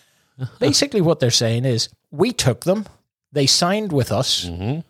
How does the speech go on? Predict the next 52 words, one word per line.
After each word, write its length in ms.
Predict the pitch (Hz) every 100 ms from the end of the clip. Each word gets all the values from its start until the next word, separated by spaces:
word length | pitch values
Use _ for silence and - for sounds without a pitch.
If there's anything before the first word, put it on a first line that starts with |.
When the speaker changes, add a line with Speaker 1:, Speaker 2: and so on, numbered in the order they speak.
| _ _
Speaker 2:
we've 360 | 131 170 254 -
cancelled 460 | 160 113 - 110
their 100 | 98
contracts, 560 | - 107 120 135 131 151
Speaker 1:
Yeah. 240 | 175 127 -
Speaker 2:
but 180 | 127 -
you're 320 | 131 160 180
at 120 | 160
fault 340 | - 123 143 -
for 180 | -
not 200 | 131 147 151
Speaker 1:
Exactly. 200 | 226 175
Speaker 2:
keeping, 240 | 151 156 147
giving 300 | 139 160 175
them 120 | 175
a 40 | 165
place 300 | 196 202 -
to 140 | 196
Speaker 1:
<laughs> 60 | -
Speaker 2:
play." 160 | 202
Speaker 1:
What 160 | 220 -
sort 200 | - 123
of 60 | 95
argument 400 | 95 95 92 90
is 140 | 85
that? 320 | 90 92 -
You 80 | 117
know, 180 | 175 170
that 260 | - 202
is 220 | 160 110 -
absolutely 420 | 143 156 104 90
nuts. 600 | 87 95 131 147 - - - -
Absolutely 420 | 185 - 117 92
nuts. 260 | 76 - -
Speaker 2:
I, 440 | - - 73 69 180
I, 20 |
re-, 200 | 190 202
I 140 | 170 190
really 240 | 220 226 220
don't 220 | 180 135
know 120 | 147
what's 200 | 127 113
going 240 | 120 107 123
on. 180 | 202
Speaker 1:
And 80 | 196
does 160 | 123 113
anybody 380 | 120 143 139 151
have 160 | 147
any 180 | 151 151
sympathy 440 | 139 156 147 147 147
for 180 | 160
them? 100 | 156